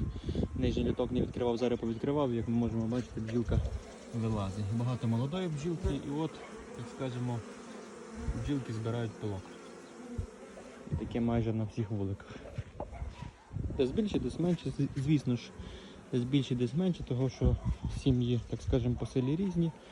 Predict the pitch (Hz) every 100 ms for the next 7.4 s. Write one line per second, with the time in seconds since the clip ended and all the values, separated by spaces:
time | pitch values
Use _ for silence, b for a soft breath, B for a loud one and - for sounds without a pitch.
0 | B B B B - - 127 135 139 127
1 | 135 127 139 131 120 - - 123 110 107
2 | 107 104 107 107 117 120 196 185 147 120
3 | 127 131 123 - 147 151 135 110 104 95
4 | 110 107 - 120 107 - 98 87 95 -
5 | - - - - - - - 120 113 -
6 | 135 127 110 120 117 113 - - 135 131
7 | - 180 208